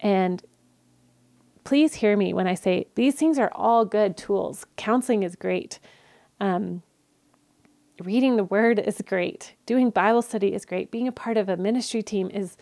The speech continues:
beautiful. And there can be a lot of moments where, um, yes, we can know a lot about him, but do you know him? And through these encounters,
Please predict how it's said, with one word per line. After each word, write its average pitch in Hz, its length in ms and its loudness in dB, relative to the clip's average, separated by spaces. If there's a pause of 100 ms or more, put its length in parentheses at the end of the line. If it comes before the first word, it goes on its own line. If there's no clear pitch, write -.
(360)
beautiful. 208 720 0 (640)
And 220 520 0 (1120)
there 220 180 4
can 254 180 -2
be 240 140 0
a - 120 2
lot 196 480 2
of 190 440 0 (120)
moments 196 720 0
where, 185 420 0 (460)
um, 180 380 -4 (260)
yes, 226 460 -4
we 262 100 2
can 262 180 0
know 226 140 4
a 180 80 2
lot 208 320 2
about 196 540 -2
him, 277 360 -2
but 240 220 -2
do 220 120 -6
you 226 580 2
know 220 260 2
him? - 400 -10 (400)
And 214 240 2
through 277 300 2
these 226 280 0
encounters, 214 840 0